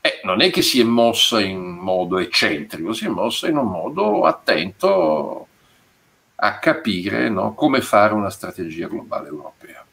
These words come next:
Quindi dipende da come viene gestito l'esercito europeo.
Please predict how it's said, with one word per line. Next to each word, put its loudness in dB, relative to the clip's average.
Quindi -6
dipende 4
da 6
come 0
viene -4
gestito -6
l'esercito -10
europeo. -20